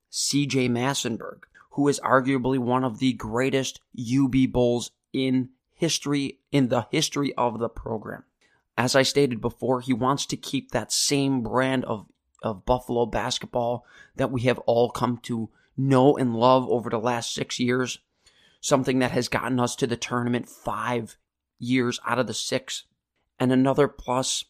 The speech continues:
is that he could possi-, or potentially be able to keep the guys that are already here, the guys that are left, the Javon Graves and the, the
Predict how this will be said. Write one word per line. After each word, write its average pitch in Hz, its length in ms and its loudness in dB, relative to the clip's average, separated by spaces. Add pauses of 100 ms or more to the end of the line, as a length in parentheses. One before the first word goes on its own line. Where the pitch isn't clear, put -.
(500)
is 135 160 2
that 127 160 2
he 131 120 -6
could 123 200 -4
possi-, 123 500 -8
or 120 160 -4
potentially - 540 -6
be 127 200 -2
able 120 160 -2
to - 120 -6
keep - 420 -6
the 117 200 -4
guys 117 400 -6
that 127 120 0
are 123 160 -2
already 123 380 0
here, 127 300 -2
the 117 80 -6
guys 127 240 -4
that 135 120 -2
are 123 120 -4
left, 127 340 -4
the 123 80 -4
Javon 131 500 0
Graves 123 520 -8 (760)
and 127 280 2
the, 127 320 2 (200)
the 120 480 -4